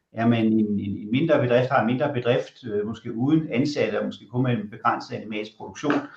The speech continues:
jamen, så er det en rapportering, og det vil måske være med fokus på, på det, der kommer fra, fra marken, og det, man deltager i, i, i lokalsamfundet. Og har man en mere kompleks, øh, større animalsk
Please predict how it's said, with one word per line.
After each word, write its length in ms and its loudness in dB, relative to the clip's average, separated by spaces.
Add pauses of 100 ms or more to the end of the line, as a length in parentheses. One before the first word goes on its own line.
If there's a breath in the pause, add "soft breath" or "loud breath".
(360 loud breath)
jamen, 120 0
så 120 6
er 80 12
det 180 10
en 100 10
rapportering, 520 2
og 100 -8
det 80 -8
vil 80 -2
måske 360 -2
være 180 0
med 160 -8
fokus 360 -6 (120)
på, 260 -8
på 120 -12
det, 120 -6
der 80 -4
kommer 380 -2 (100)
fra, 300 0
fra 120 0
marken, 480 2
og 100 -8
det, 80 -8
man 260 -4 (180)
deltager 420 -4
i, 100 -4
i, 340 -6
i 120 -16
lokalsamfundet. 840 -4 (480 loud breath)
Og 60 2
har 140 10
man 200 8
en 160 4
mere 260 2
kompleks, 680 -6
øh, 120 -4
større 280 2
animalsk 360 2